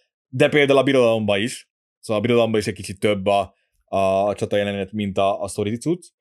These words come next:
De megvan az egyensúly. A Mandalorinál meg néha azt érzem én is, hogy egy kicsit eltoljuk az egészet az akcióba, és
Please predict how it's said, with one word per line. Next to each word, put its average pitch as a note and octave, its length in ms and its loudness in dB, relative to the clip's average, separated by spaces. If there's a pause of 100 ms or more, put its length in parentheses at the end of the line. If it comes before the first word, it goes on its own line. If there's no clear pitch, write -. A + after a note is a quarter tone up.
(420)
De A#2 140 -2
megvan F#3 320 2
az F3 80 0
egyensúly. F#2 680 -6 (320)
A G#2 40 -2
Mandalorinál A3 880 2
meg G3 300 -4
néha F#3+ 640 0
azt G#3+ 200 -6
érzem D#3 420 0 (220)
én E3 320 -2
is, C#3 180 -2
hogy C3+ 140 -2
egy B2+ 80 -2
kicsit - 280 -6
eltoljuk D#3+ 480 0
az A2 100 -2
egészet A2 400 -4
az F#2 80 -8
akcióba, A#2+ 560 -2
és C3 300 -6